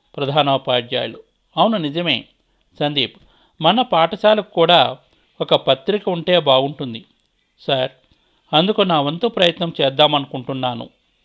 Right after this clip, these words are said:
ఈరోటి ప్రధానోపాధ్యాయులు వారు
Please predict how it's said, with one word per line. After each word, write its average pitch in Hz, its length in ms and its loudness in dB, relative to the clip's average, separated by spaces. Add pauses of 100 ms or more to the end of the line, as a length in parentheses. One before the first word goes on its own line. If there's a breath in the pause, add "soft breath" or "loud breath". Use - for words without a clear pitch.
(840)
ఈరోటి 202 720 2 (380)
ప్రధానోపాధ్యాయులు 170 1200 2
వారు 170 300 0